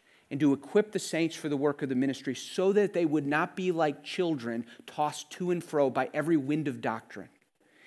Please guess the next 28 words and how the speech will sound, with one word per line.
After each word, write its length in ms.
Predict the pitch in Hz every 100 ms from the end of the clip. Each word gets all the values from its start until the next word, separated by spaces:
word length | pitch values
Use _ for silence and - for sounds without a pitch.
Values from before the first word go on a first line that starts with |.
| - -
They're 120 | 185
believing 580 | 190 190 160 180 196 185
some 280 | - 151 127
bad 400 | 147 156 160 131
doctrine 420 | 151 147 - 151
or 80 | 135
some 180 | - 120
truth, 460 | - 151 151 147 - - - -
and 300 | 156 131 - - -
Pastor 460 | - 190 190 - 165
James 640 | 123 151 160 151 139 -
here 380 | 147 135 127 123
in 100 | 127
this 200 | 120 -
letter 320 | 131 131 120
is 100 | 117
saying, 460 | - 135 131 110 107 - - - -
"Don't 460 | 190 202 208 - - _ -
believe 580 | 135 156 185 190 170 123
that. 500 | 139 120 - - - - -
Here 400 | 202 220 220 -
are 180 | 160
three 360 | 160 - 202 220
myths 360 | 190 180 - 156
you're 140 | 175
susceptible 880 | 170 170 135 - 185 180 170 160 156
to 160 | 151
believing." 440 | 135 139 131 113